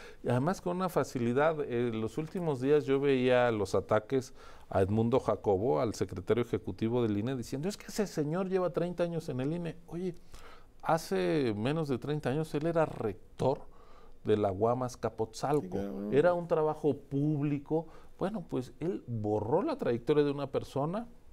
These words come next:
Speaker 1: inventó que trabajaba en
Speaker 2: No,
Speaker 1: otro
Speaker 2: no,
Speaker 1: lado.
Speaker 2: ho-, hoy lo volvió a tratar de racista y dijo, "Un señor que estudió, a ver, ¿en dónde? Allá en Turín, no sé qué. A ver, es un racista, probado".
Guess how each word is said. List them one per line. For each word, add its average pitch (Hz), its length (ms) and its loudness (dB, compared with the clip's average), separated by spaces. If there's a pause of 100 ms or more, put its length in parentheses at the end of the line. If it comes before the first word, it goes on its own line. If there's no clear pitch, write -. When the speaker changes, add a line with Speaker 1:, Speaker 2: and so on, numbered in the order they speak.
(160)
Speaker 1:
inventó 107 640 0
que 170 100 -4
trabajaba 127 540 0
en 120 60 -2
Speaker 2:
No, 127 80 0
Speaker 1:
otro 190 200 4
Speaker 2:
no, - 80 6
Speaker 1:
lado. 139 220 6
Speaker 2:
ho-, 160 240 6
hoy 170 100 4
lo 185 140 2
volvió 139 360 6
a 156 60 4
tratar 143 380 -4
de 139 120 0
racista 117 800 -10
y - 120 -10
dijo, 120 320 -2
"Un 160 120 -2
señor 165 440 -8
que 165 100 -10
estudió, 143 380 -8
a - 20 -6
ver, 156 140 -4
¿en 143 160 -2
dónde? 165 260 -4
Allá 131 240 0
en 143 140 0
Turín, 123 420 -2
no 127 140 -2
sé 120 80 -6
qué. 165 160 0 (320)
A - 100 0
ver, 143 160 6
es 156 140 0
un 160 160 4
racista, 120 680 -2
probado". 117 520 4